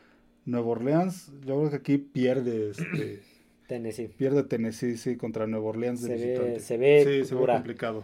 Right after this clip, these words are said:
Speaker 1: Ujú.
Speaker 2: Semana dos, reciben a los Chargers de Justin Herbert, que
Speaker 1: Sí.
Speaker 2: ya tiene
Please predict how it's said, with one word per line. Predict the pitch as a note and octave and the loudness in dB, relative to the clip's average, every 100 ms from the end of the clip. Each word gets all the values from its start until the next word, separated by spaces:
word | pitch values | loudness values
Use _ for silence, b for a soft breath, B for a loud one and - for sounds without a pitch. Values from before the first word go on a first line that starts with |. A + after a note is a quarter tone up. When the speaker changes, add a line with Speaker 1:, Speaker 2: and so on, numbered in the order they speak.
| - | -10
Speaker 1:
Ujú. | B2 A#2+ B2 - | -10 -8 -10 -12
Speaker 2:
Semana | - - D#3+ G#3 A#3+ | -2 4 8 8 8
dos, | G3+ A3+ D4+ - | 12 12 12 8
reciben | F3 C#3+ D3 D3 G3 A#3 G3+ | -4 2 2 6 6 6 6
a | |
los | D#3+ D3 C#3+ | 6 6 4
Chargers | - G3 G3 G#3 A#3 C#4+ - | 4 10 10 10 6 4 4
de | C#3+ C#3 B2+ B2 B2 A#2+ | 4 6 6 4 2 0
Justin | D3+ F3+ F3+ E3 D#3 | 4 4 2 -4 -2
Herbert, | B3 B3+ E3+ | -2 -2 -2
que | - C3 | 2 4
Speaker 1:
Sí. | |
Speaker 2:
ya | C3+ D3 | 8 6
tiene | D#3 D3+ C#3+ B2+ A#2+ | 6 0 2 0 -2